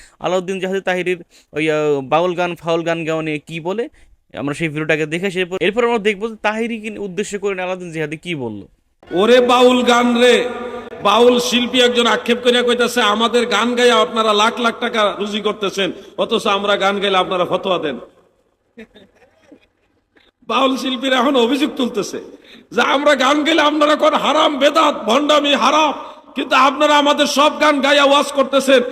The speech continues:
Speaker 2: আপনারা মোটা মোটা টাকা রুজি করতেছেন, এটা ঠিক না।" আন্দোলন করতেছে তারা। তা আমাদের উচিত, আমার মনে হয় আমাদের উচিত কোরআন হাদিসের চর্চার দিকে নিজেদেরকে সামনের দিকে নিয়ে যাওয়া। শুধু বাউল গান কেন রে ভাই? যত গান তার মুখস্থ,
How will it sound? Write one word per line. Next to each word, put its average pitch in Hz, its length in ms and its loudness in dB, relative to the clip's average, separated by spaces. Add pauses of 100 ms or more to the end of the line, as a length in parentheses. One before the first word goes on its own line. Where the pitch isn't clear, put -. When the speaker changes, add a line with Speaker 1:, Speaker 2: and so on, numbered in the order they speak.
(140)
Speaker 2:
আপনারা 262 380 2
মোটা 277 260 0
মোটা 262 240 0
টাকা 254 240 -2
রুজি 247 220 0
করতেছেন, 240 440 2
এটা 226 200 2
ঠিক 226 300 -2
না।" 214 100 0
আন্দোলন 254 380 2
করতেছে 196 400 0
তারা। 131 260 -4 (520)
তা 175 60 -4
আমাদের 240 560 2
উচিত, 269 380 0 (400)
আমার 226 260 0
মনে 233 220 0
হয় 233 180 4
আমাদের 247 380 2
উচিত 254 320 0 (240)
কোরআন 233 300 2
হাদিসের 233 460 0
চর্চার 233 380 0
দিকে 220 220 0
নিজেদেরকে 208 520 0
সামনের 202 380 -2
দিকে 196 160 2
নিয়ে 208 200 4
যাওয়া। 175 280 2 (260)
শুধু 226 260 -2
বাউল 254 400 4
গান 285 240 2
কেন 269 160 2
রে 196 160 0
ভাই? 160 240 0 (420)
যত 302 440 0
গান 302 320 2
তার 277 220 0
মুখস্থ, 254 440 0